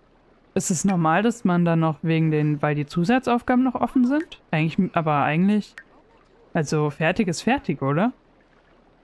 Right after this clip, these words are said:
Und wir brauchen noch in einer Fähigkeit Level drei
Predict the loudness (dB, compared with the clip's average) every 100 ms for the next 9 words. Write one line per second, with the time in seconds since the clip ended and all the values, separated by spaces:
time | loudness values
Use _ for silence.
0 | _ _ _ _ _ _ _ _ _ _
1 | -2 -2 2 2 4 4 4 2 2 0
2 | 2 2 0 0 -2 -2 -2 -2 0 0
3 | -4 -4 -2 0 0 -2